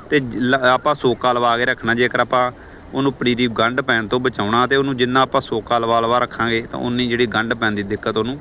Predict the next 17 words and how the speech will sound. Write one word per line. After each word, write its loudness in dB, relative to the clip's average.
ਘੱਟ -4
ਆਵੇਗੀ। -6
ਸੋ -2
ਹੁਣ 2
ਗੱਲ 2
ਆ 4
ਜਾਂਦੀ 0
ਵੀ 2
ਪਨੀਰੀ 0
ਜਿਹੜੀ, 2
ਅਹ, -2
ਲਾਉਣ 0
ਸਮੇਂ 0
ਪੋਲੀ 0
ਕਿਵੇਂ -2
ਕੀਤੀ -12
ਜਾਵੇ। -12